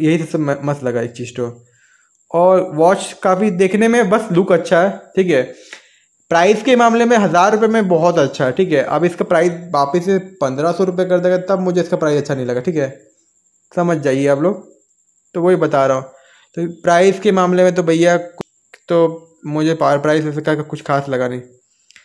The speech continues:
जैसे देखते थे यहाँ पर, देखते सारा मेरा नोटिफिकेशन दिखा रहा है, सब कुछ on है, ठीक है। मैसेज,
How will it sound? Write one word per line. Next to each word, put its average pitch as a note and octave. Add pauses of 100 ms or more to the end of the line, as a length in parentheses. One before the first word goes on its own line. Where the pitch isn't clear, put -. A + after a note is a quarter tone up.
(340)
जैसे D3+
देखते G3+
थे G#3
यहाँ F#3
पर, G3
देखते F#3+
सारा F#3
मेरा F#3
नोटिफिकेशन E3
दिखा E3+
रहा F3+
है, F3+
सब E3
कुछ F3+
on D3+
है, C#3+
ठीक F3
है। E3+
मैसेज, D3+